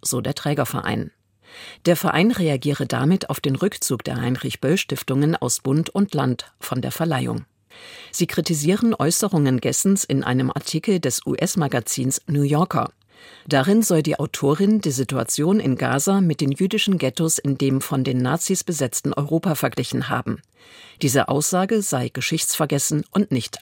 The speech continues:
akzeptabel. Der frühere Landesrabbiner von Schleswig-Holstein, Walter Rothschild,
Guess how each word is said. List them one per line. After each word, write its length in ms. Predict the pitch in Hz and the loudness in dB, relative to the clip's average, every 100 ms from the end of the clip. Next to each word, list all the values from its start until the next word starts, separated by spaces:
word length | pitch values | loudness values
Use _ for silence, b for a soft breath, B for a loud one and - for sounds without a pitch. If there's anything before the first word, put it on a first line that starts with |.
| - | -10
akzeptabel. 760 | 160 - 175 - 127 135 - - _ _ _ _ _ _ _ _ b b b b b b - | -8 -4 -4 -4 -6 -6 -8 -10 _ _ _ _ _ _ _ _ b b b b b b 2
Der 220 | 180 175 | 4 4
frühere 420 | - 240 254 208 | 2 2 4 4
Landesrabbiner 800 | 151 151 196 - 147 135 135 127 | 4 4 4 0 -2 -2 0 0
von 220 | - 127 | -2 -4
Schleswig-Holstein, 960 | - 135 - 127 - 151 185 156 139 135 | -2 -4 -6 -8 -2 -2 0 0 0 0
Walter 220 | 135 139 | 0 -2
Rothschild, 600 | 143 190 - 143 131 - | 0 0 0 0 -2 -4